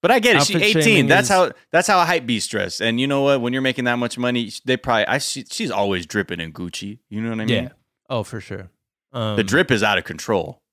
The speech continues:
Speaker 1: which is funny 'cause even when that outfit, I'm like, "Yo, them shorts are, like, two hundred bucks. Them fucking slides, them socks, like," <laughs>
Speaker 2: They do not look, it, it looks like something that you, like, I would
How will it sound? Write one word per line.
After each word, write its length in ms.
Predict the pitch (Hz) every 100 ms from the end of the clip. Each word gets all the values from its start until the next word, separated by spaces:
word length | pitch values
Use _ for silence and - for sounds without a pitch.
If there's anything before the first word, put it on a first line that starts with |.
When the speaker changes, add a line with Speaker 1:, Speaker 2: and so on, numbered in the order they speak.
| _ _ _ _
Speaker 1:
which 160 | 139 -
is 80 | -
funny 260 | 151 139
'cause 160 | 120 117
even 200 | 143 156
when 140 | 147
that 200 | 123 117 -
outfit, 460 | 117 135 151 156
I'm 140 | 135 135
like, 160 | 95
"Yo, 140 | 101 95
them 140 | 139
shorts 380 | - 95 107 -
are, 40 |
like, 240 | 101 90 -
two 160 | 110
hundred 200 | 107 113
bucks. 340 | 104 95 95 -
Them 100 | 90
fucking 240 | 95 90
slides, 520 | 82 101 101 104 104
them 80 | 87
socks, 340 | - 98 104 101
like," 140 | 98 -
<laughs> 720 | - - - - - - -
Speaker 2:
They 140 | 123
do 160 | 127 139
not 340 | 143 139 123 110 - 127
look, 280 | 117 110 - -
it, 280 | 156 156 -
it 120 | 165
looks 340 | 139 160 -
like 160 | 147 127
something 520 | - 123 123 120 113
that 360 | 104 113 113 95 _
you, 600 | 131 117 113 107 107 - _ _
like, 220 | 113 107
I 160 | 110 113
would 360 | 110 107 98